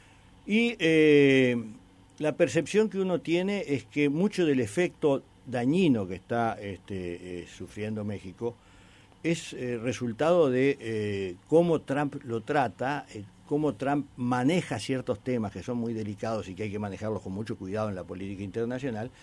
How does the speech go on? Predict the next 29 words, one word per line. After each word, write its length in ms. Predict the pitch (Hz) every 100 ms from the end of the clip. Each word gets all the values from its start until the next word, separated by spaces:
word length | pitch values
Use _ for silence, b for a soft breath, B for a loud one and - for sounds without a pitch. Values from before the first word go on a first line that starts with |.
| b b
y 60 | 139
que 120 | 151
los 100 | 123
maneja 360 | 123 170 170
muy 240 | 135 185 233
torpemente 920 | - 120 110 101 101 98 85 120 135 -
y 60 |
muy 180 | 123 196
agresivamente 800 | 165 120 127 175 165 190 95 80
con 180 | 78 82
México. 400 | 67 - - - - - b b b b b b b -
Eh, 440 | 139 135 127 127 143
usted-, 320 | 139 226 220
ustedes 280 | - 269 220
saben 240 | 233 226
que 140 | 151
México 340 | 139 156 160 139
y 60 | 120
Estados 360 | 107 139 127
Unidos 280 | 143 170 135
firmaron 500 | 123 110 123 123 113
en 60 | 107
el 120 | 110
año 240 | 117 110
noventa 340 | 101 101 95 98
y 60 |
cuatro 360 | - 127 127 104
un 100 | 92
tratado, 540 | 92 92 92 73 -